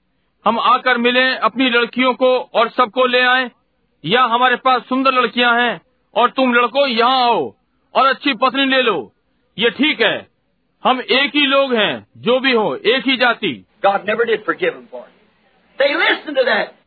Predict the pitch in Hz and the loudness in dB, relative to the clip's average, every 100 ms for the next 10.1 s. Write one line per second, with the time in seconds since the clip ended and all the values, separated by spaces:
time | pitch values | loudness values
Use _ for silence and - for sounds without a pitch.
0 | - 226 262 294 285 294 302 285 254 277 | 0 0 2 0 0 0 0 0 0 0
1 | 254 269 262 247 247 262 233 254 254 240 | 0 0 0 0 0 0 0 0 0 0
2 | 220 196 190 156 104 - _ _ _ _ | -2 -2 -2 0 -2 -8 _ _ _ _
3 | _ _ _ 202 262 285 277 269 254 - | _ _ _ 0 0 2 0 0 -2 0
4 | 320 302 120 - _ _ 359 381 - - | 0 0 -2 -10 _ _ -2 -2 -4 -8
5 | - 277 269 339 392 359 330 349 - - | -2 0 0 0 2 4 2 2 -2 -6
6 | _ - 294 277 254 240 - _ _ _ | _ -6 -2 0 0 -2 -2 _ _ _
7 | _ - 247 269 381 370 320 320 - 269 | _ -2 -2 0 -2 0 0 0 0 0
8 | 262 240 226 202 311 370 - 294 311 - | 2 0 -2 -2 -2 0 -2 -4 -4 -2
9 | 277 254 - - 339 370 359 339 339 339 | 0 0 -2 -2 0 0 0 0 2 2